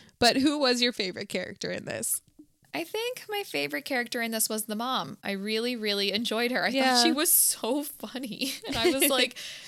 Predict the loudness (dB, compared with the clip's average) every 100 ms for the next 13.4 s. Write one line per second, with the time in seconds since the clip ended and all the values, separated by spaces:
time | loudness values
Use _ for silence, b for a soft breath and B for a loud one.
0 | -2 2 4 4 0 -2 -2 -4 -4 0
1 | 0 0 -2 -2 -2 -2 -4 -4 -4 -2
2 | -2 0 -2 0 -4 -2 0 0 0 -2
3 | 0 0 0 0 0 -2 -4 -4 -2 0
4 | 0 0 2 0 -2 -2 -2 -4 -4 -4
5 | -4 -4 -4 -4 -4 -2 -2 -4 -2 0
6 | 2 2 2 -2 -2 -8 -10 _ _ B
7 | B B B B B B B _ _ _
8 | 2 4 6 6 2 2 0 2 2 0
9 | 2 2 2 0 -2 -2 -2 -4 -12 B
10 | B 0 4 4 2 0 -2 -6 -2 0
11 | 2 2 4 4 4 2 0 -2 0 0
12 | 2 2 2 -2 -2 2 4 4 4 2
13 | 2 0 0 -2